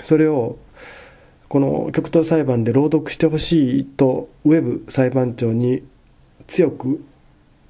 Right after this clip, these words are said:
要求しましたが、それは叶えられず、まあ、ただし少数意見もあったということが述べられた。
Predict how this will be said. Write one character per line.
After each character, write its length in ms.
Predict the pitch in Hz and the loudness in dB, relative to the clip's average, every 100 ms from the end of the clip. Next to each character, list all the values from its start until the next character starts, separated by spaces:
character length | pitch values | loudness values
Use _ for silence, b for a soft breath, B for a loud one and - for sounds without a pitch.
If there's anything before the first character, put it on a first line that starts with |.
| _ _ _ _ _ - _ _ _ | _ _ _ _ _ -20 _ _ _
要 200 | - 151 | -2 0
求 140 | 143 135 | 2 -2
し 140 | 131 | 0
ま 100 | 131 | -2
し 60 | 123 | -2
た 160 | - 113 | -4 -4
が、 140 | 113 | -4
そ 120 | - | -2
れ 80 | 139 | 0
は 140 | 135 | 0
叶 280 | 127 127 123 | -2 -2 0
え 60 | 120 | 0
ら 120 | 120 | -2
れ 140 | 117 | -2
ず、 320 | 113 - 107 113 - b b b b b b | -4 -6 -12 -12 -20 b b b b b b
ま 80 | - | -4
あ、 20 | |
た 100 | - | 0
だ 120 | 170 | 0
し 320 | 135 - 117 - | -2 -4 -8 -8
少 240 | - 151 143 | -6 -2 -2
数 500 | - 147 147 147 147 | 0 2 2 2 2
意 140 | 143 | 0
見 280 | - 120 117 | 0 0 0
も 140 | 117 | 0
あ 40 | 117 | -4
っ 60 | - _ | -6 _
た 100 | 165 | 0
と 120 | 165 | 2
い 40 | 123 | -2
う 20 | |
こ 120 | 113 | -2
と 160 | 117 107 | -6 -6
が 220 | 110 - | -6 -4
述 120 | 127 | -2
べ 100 | 120 | 0
ら 100 | 117 | 0
れ 100 | 113 | -2
た。 280 | 107 113 101 | -4 -10 -10